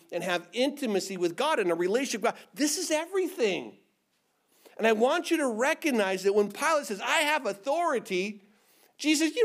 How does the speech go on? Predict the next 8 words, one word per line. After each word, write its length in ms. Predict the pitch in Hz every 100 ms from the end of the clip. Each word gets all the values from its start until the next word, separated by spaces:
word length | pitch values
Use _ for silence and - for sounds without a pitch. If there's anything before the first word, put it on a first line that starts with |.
| 453
don't 100 | 277
have 140 | 214
any 160 | 185 156
authority." 1000 | - - 175 180 175 180 262 320 320 - _ _ - -
unless 520 | 202 202 214 269 -
God 440 | 180 156 226 277 311
allows 720 | 277 247 233 226 262 262 175
you 360 | 165 165 175